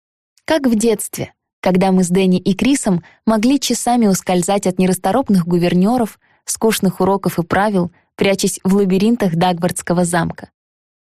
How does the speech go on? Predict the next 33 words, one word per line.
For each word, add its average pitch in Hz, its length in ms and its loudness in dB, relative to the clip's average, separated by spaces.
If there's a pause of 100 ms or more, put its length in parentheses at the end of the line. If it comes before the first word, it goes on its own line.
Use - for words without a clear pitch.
(120)
Конечно, 269 460 0
нам-то 269 320 0
провожатые 233 680 2
из - 180 -2
числа 208 340 -2
прислуги 202 540 0
были 214 320 2
не 190 160 2
нужны. 156 480 -2 (640)
Даже 214 260 2
сейчас 277 420 -2
я 214 140 0
ощущала 208 460 0
привкус 208 440 -2
той 208 160 0
свободы, 196 640 0 (340)
и 202 60 2
он 214 120 2
побуждал 214 500 0
не 214 120 2
дожидаться, 233 520 0
пока 185 260 -2
кто-нибудь 185 500 0
из 175 100 -2
людей 180 380 0
Абигейл 180 500 0
сопроводит 180 600 0
меня 180 200 2
в 165 40 -4
столовую, 151 580 -2 (360)
а 165 220 0
идти 156 240 -4
самой. 175 520 -2